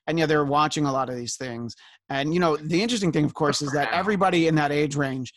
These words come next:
Speaker 1: they like the little bit softer around the edges Office, the American Office. Uh, nobody's really
Speaker 2: Yeah.
Speaker 1: diving into the just brutal Ricky Gervais Office. I, I think they're both very funny. It's just they're so
Speaker 2: Yeah.
Speaker 1: different,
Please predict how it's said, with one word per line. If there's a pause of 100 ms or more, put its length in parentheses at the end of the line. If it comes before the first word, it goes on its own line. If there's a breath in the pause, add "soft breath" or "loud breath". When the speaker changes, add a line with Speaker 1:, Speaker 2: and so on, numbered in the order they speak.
(240 soft breath)
Speaker 1:
they
like
the
little
bit
softer
around
the
edges
Office,
the
American
Office.
Uh,
nobody's
really
Speaker 2:
Yeah.
Speaker 1:
diving
into (140)
the
just (160)
brutal
Ricky
Gervais (100)
Office.
I, (100)
I
think
they're
both
very
funny. (300 soft breath)
It's
just
they're
so
Speaker 2:
Yeah.
Speaker 1:
different,